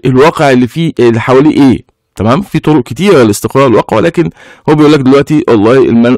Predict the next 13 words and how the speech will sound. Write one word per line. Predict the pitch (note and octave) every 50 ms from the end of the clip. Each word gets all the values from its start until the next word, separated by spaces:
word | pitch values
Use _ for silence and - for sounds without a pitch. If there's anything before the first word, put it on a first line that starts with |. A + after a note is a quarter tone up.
| - -
ال-، | A#2+ A2 F#2+ C#2+
البني | F#2+ A2+ G#2 A#2 A2+ G#2 F#2
ادم | B2+ C3+ C3 B2
فتح | A2+ - C3 B2 - B2+ G#2+ - G#2
عينيه | G2 A2+ A#2
كده | A2 C3 B2 C3+ B2
على | F#2+ G2+ G#2+
الدنيا، | G2+ G2 G#2+ B2+ C3+ C#3+ D3+
فبدأ | C3+ - C3 B2 C#3 C3+ D3 B2 -
يدور | - A2+ A2 G#2+ A#2 A#2+ B2 B2 B2+ C3
في | A#2+ - -
كل | - - - B2+ G#2
حاجة، | G#2+ - - - -